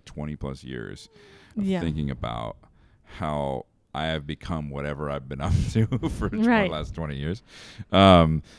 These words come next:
Speaker 1: that, that is, like, a wild thing. And I think a lot of times for guys and gals, but, like, what happens is the next phase of life becomes unbelievably shocking and you don't feel prepared for it.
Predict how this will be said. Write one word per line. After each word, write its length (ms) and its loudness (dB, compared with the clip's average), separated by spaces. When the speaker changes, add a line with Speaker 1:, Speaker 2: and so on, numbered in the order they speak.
Speaker 1:
that, 220 4
that 280 4
is, 300 2
like, 140 2
a 80 2
wild 440 2
thing. 320 0
And 120 -2
I 80 2
think 240 -2
a 80 0
lot 180 2
of 100 -2
times 400 -4
for 320 -2
guys 320 -4
and 200 -4
gals, 360 -10
but, 180 -4
like, 240 -2
what 240 2
happens 840 -2
is 360 0
the 180 0
next 420 0
phase 220 0
of 140 -2
life 420 0
becomes 580 -2
unbelievably 720 4
shocking 600 -2
and 80 -2
you 100 -2
don't 220 -2
feel 200 0
prepared 460 -2
for 260 0
it. 120 2